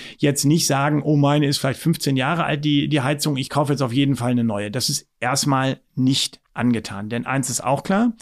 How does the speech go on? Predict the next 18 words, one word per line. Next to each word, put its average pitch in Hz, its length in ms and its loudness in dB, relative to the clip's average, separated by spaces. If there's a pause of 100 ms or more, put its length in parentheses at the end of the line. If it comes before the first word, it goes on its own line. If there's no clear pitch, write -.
(480)
äh, 156 300 2
die 135 120 0
Bundesregierung, 165 920 4
äh, 156 380 -2
äh, - 60 -10 (560)
obwohl 156 320 6
sie 160 140 4
jetzt 147 260 2
detailliert 196 800 2
regelt, 143 400 6
wie 135 140 2
wir 127 100 2
vorzugehen 113 680 -2
haben, 127 340 -2 (720)
äh, 165 180 0 (160)
lässt 156 380 4
ja 160 100 4
nicht 151 400 2